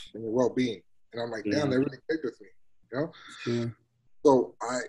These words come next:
Speaker 1: I got real with myself. And, like, I went to war. I decided to go war, to war with myself. That's what it comes down to.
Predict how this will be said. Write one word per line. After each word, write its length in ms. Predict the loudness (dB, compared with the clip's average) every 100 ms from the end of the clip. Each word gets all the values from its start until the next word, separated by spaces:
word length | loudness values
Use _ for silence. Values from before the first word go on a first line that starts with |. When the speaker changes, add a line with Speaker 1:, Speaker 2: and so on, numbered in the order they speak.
| -12 _ -2
Speaker 1:
I 60 |
got 220 | 4 6 8
real 200 | 10 10
with 140 | 6
myself. 500 | 4 4 6 6 4 -2 -16 -8
And, 140 | -8 -8 _ _ -12 -10 -8
like, 180 | -8 -8 _ _ _ -6 0
I 60 |
went 160 | 4 4
to 40 |
war. 180 | 4 4
I 40 | 4
decided 300 | 4 4 2
to 60 |
go 60 | 2
war, 400 | 4 6 4 2
to 100 | -4 0
war 200 | 4 4
with 120 | 2
myself. 380 | -4 -8 -10 -14 -18 -12
That's 160 | -8 -6
what 120 | -6
it 80 | -2
comes 220 | 0 2
down 180 | 2 2
to. 220 | 2